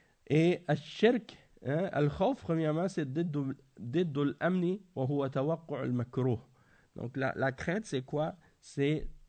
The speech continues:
le contraire de la sécurité. Et c'est de, de, de, de pré-, de, d'avoir, euh, yani, comme on dit,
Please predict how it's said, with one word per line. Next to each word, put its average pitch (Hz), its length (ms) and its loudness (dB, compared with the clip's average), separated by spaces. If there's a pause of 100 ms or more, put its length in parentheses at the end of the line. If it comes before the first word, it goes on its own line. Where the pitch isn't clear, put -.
(240)
le 131 200 0
contraire 143 420 -2
de 143 80 -2
la 131 140 2
sécurité. 117 680 -4 (680)
Et 127 380 0
c'est 123 240 -4
de, 117 180 -2
de, 110 400 0 (320)
de, 117 240 0 (380)
de 123 260 -6
pré-, 139 500 -4
de, 117 260 -2
d'avoir, 127 640 0 (480)
euh, 110 760 4 (300)
yani, 127 560 0 (400)
comme 123 220 -4
on 123 80 0
dit, 147 320 -2